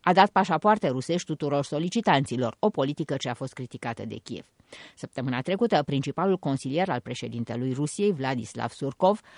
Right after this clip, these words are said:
a făcut o călătorie secretă în Crimea și s-a întâlnit în spatele ușilor închise cu premierul din Crimea, Anatoli Mogilev, cu președintele Parlamentului local, Vladimir Konstantinov, și cu guvernatorul Sevastopolului, Vladimir Iațuboi.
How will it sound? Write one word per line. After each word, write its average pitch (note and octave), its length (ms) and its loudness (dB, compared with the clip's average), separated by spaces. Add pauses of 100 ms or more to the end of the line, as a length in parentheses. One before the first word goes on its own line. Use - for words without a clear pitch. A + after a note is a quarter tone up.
(140)
a - 60 -2
făcut C4 220 0
o C4+ 80 6
călătorie F#3 580 2
secretă C#3+ 400 -4
în B2+ 100 0
Crimea A#2+ 480 -6
și D3 160 -6
s-a - 120 -4
întâlnit C3 460 -4
în D#3+ 80 -4
spatele D3+ 400 -2
ușilor A#2+ 380 -4
închise G3 380 0 (320)
cu A#3+ 80 4
premierul C3+ 460 0
din A#2 160 0
Crimea, C3 480 -2
Anatoli B2 560 0
Mogilev, C#3+ 560 0 (300)
cu - 80 -2
președintele F3+ 600 2
Parlamentului C3 720 0
local, A#2 420 -4
Vladimir D3+ 460 -2
Konstantinov, C#3 720 0 (340)
și - 120 -6
cu B3+ 140 2
guvernatorul F3+ 880 2
Sevastopolului, G3+ 960 2
Vladimir E3+ 640 2
Iațuboi. B2+ 640 -4